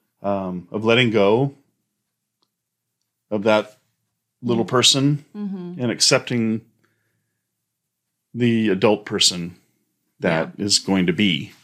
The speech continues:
Speaker 2: But we actually have a lot of parents that talk to us about their kids, and, and you can tell when the way somebody feels about their child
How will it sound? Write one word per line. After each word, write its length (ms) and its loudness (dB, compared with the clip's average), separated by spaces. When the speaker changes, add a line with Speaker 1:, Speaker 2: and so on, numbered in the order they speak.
Speaker 2:
But 120 -2
we 160 2
actually 560 0
have 220 2
a 60 -2
lot 240 2
of 140 -2
parents 400 -6
that 140 -14
talk 280 -10
to 160 -8
us 480 -6
about 500 -2
their 160 -4
kids, 460 -4
and, 300 -4
and 640 0
you 180 -4
can 200 -2
tell 800 2
when 800 -2
the 120 4
way 400 4
somebody 340 -2
feels 340 -6
about 220 -2
their 120 -4
child 600 -2